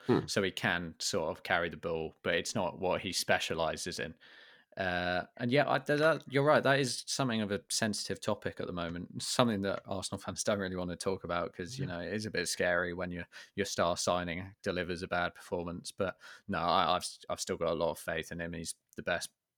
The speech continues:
Speaker 2: sort of holding midfielder we've had at this club for a very long time. And, uh, yeah, I, I think he's gonna have a really good,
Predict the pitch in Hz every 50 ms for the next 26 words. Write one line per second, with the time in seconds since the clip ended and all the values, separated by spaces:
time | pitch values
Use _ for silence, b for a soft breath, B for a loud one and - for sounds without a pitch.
0 | _ _ - - - - 87 78 82 - - 87 85 87 85 85 82 - - 87
1 | 85 85 82 85 85 85 82 - - 92 85 87 - - 82 - - - 92 85
2 | 80 - 90 85 82 80 85 85 82 82 82 85 82 87 - - 87 82 80 82
3 | - B B B B B B B B - 87 82 82 82 80 80 80 80 80 80
4 | 80 82 82 82 80 82 - _ _ - 82 80 82 82 78 - - _ _ -
5 | 80 - - 85 82 - - 85 82 - - 92 80 78 - - - - 95 85
6 | - 85 85 82 80 85 - - - 90 82 82 87 -